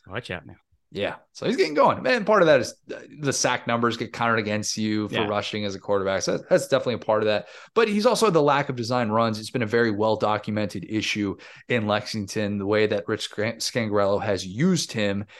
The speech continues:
Speaker 2: and some have been very frustrated that they haven't had the design runs that they had last year with Liam Cohen. So the question is whether Levis,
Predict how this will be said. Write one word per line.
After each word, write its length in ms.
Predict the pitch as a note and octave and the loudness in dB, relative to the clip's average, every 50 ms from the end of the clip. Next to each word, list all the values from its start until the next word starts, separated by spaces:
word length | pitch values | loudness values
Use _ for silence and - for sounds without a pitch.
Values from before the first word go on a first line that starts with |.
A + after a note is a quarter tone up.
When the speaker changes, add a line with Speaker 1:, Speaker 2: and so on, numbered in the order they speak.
| - - - | -20 -8 -4
Speaker 2:
and 180 | - A#2 G#2+ | -4 -4 -2
some 260 | - - - A#2+ A#2+ A#2 | -2 0 0 0 0 0
have 140 | A2 G#2 | -2 -2
been 160 | F#2 A2+ G2+ G2+ | -2 -2 -2 2
very 240 | G#2+ G#2+ G#2+ G#2+ | 2 2 2 2
frustrated 640 | G2 - - A2 G#2 G2 - - - G#2 G#2 G#2+ G2 | 0 -2 -2 -2 -2 0 -2 0 0 2 2 2 0
that 160 | G2 F#2+ - | 0 -2 -2
they 100 | - G#2+ | -4 -6
haven't 360 | F2+ - - A2+ A2+ A2+ G#2+ G2 | -6 -6 -4 -4 -2 -2 -4 -4
had 200 | G#2 G#2+ G#2 G#2 | -4 -4 -4 -4
the 80 | G#2 | -4
design 360 | G2 G2 - - G2+ G#2 G2+ | -6 -4 -4 -4 -2 -4 -2
runs 260 | G2+ G#2 G#2 G2+ G2 - | -2 0 0 0 -2 -4
that 80 | G2+ | -8
they 120 | F2+ G2 F2+ | -8 -8 -8
had 200 | F#2+ G#2+ F#2 G2+ | -8 -8 -8 -6
last 340 | G#2 G#2 G#2 G2+ - - | -4 -4 -4 -4 -6 -6
year 120 | - A2 G2 | -6 -6 -6
with 140 | F#2+ - - | -6 -8 -10
Liam 220 | G#2 G2 F2 E2+ - | -10 -10 -12 -12 -8
Cohen. 340 | - C#3+ C3+ A#2+ G#2 F#2 - - - - - | -4 0 0 0 0 -2 -6 -10 -18 -14 -10
So 100 | - F3+ | -8 -6
the 60 | D3+ | -6
question 480 | - - - G3+ F3+ F3 - - D3 B2+ | -4 0 2 2 2 2 0 0 -2 -2
is 120 | A#2+ G#2 | -2 0
whether 240 | A2+ A2+ A2 A#2 G#2+ | 0 0 0 0 -2
Levis, 500 | G2 F#2+ E2+ F2 G2+ A2 - - - - | -4 -4 -4 -4 -4 -2 -2 -4 -6 -8